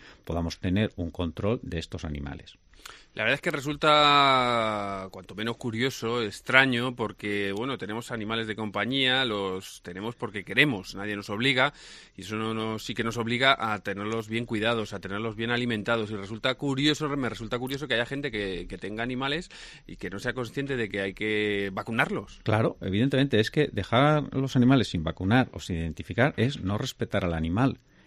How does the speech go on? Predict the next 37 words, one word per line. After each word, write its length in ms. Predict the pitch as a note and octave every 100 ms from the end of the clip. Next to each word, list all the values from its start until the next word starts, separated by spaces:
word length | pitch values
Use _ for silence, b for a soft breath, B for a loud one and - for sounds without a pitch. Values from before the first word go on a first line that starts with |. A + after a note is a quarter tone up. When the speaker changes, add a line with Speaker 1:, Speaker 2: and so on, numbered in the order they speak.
| b
Speaker 1:
Es 200 | G#2+ A#2
ya 220 | F2+ A#2
una 180 | C3+ B2
falta 400 | A#2 A#2 A#2 C#3+
de 220 | A2 F2+
bienestar 480 | F#2+ F2+ D#2+ - G#2+
animal, 360 | C3 F2 A2+ - -
pero 140 | D#2+
no 80 | F2+
solamente 840 | - C#3+ B2+ B2+ - A2 G2+ F2
es 160 | F2+ C3+
eso, 220 | - G#2
sino 240 | G2 E2
que 80 | -
es 140 | G2+
una 160 | A2+ G#2+
falta 280 | B2+ B2+ -
de 120 | -
respeto 520 | F#2+ E2+ - G2 C#3+ -
al 160 | F2
resto 300 | D#2+ E2 -
de 80 | C3
la 80 | A#2+
sociedad, 560 | - F#2+ E2+ F#2 C3 - B B
a 80 | -
los 140 | D2+
que 120 | -
tienen 240 | E2 E2+ F#2
animales 600 | G2+ G#2+ A#2 C#3 E3 -
y 80 | -
a 60 | E2+
los 100 | -
que 100 | D#2
no 100 | E2
tienen 260 | C3 C#3
animales, 500 | G2 D#2+ G2+ F3 A#2
porque 320 | - - -